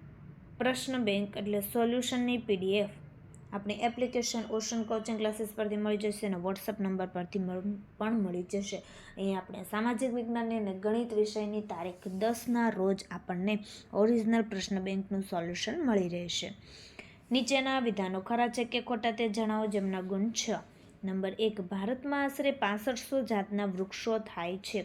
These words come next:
ખોટું. નંબર બે, રોઝવુડ નામનું વૃક્ષ ઉષ્ણકટિબંધીય વરસાદી જંગલોમાં થાય છે. ખરું. નંબર ત્રણ, સર્વોચ્ચ અદાલતના ન્યાયાધીશની વય પાસઠ વર્ષથી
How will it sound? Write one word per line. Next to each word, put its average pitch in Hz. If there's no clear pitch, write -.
ખોટું. 208
નંબર 240
બે, 185
રોઝવુડ 277
નામનું 202
વૃક્ષ 226
ઉષ્ણકટિબંધીય 208
વરસાદી 247
જંગલોમાં 180
થાય 180
છે. 190
ખરું. 165
નંબર 247
ત્રણ, 185
સર્વોચ્ચ 254
અદાલતના 185
ન્યાયાધીશની 240
વય 196
પાસઠ 247
વર્ષથી 202